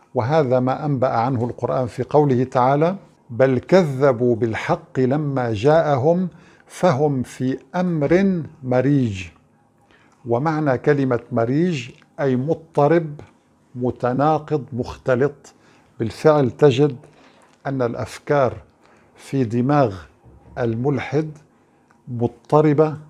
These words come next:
ومختلطة عليه، فهو يؤمن بالشيء ونقيضه،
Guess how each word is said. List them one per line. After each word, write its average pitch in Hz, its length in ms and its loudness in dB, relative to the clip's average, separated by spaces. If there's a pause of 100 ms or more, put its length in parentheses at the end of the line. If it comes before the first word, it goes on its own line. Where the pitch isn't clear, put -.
ومختلطة 123 760 -2
عليه، 104 320 -2 (760)
فهو 151 420 2
يؤمن 165 480 0
بالشيء 170 600 -2
ونقيضه، 123 720 -2